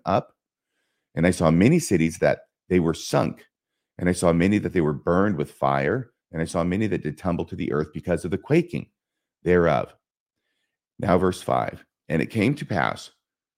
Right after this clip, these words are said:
after I saw these things, I saw the vapor of darkness,"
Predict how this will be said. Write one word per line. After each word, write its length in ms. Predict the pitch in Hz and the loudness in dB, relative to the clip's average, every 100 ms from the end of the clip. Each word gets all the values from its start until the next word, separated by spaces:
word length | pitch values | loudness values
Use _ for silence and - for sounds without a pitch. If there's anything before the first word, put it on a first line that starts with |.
| _ - | _ -2
after 340 | 95 117 123 | -2 0 0
I 80 | 101 | 0
saw 300 | - 92 104 | 0 0 0
these 240 | 113 117 | 0 -4
things, 420 | - 69 67 65 - _ _ _ _ | -4 -6 -6 -10 -16 _ _ _ _
I 140 | - 90 | -4 -4
saw 320 | - 85 80 | -2 -2 -2
the 160 | 76 71 | -2 -4
vapor 500 | 78 76 80 117 147 | 0 0 0 -2 -2
of 140 | 135 | 2
darkness," 560 | 92 76 - 90 - | 4 4 0 -8 -8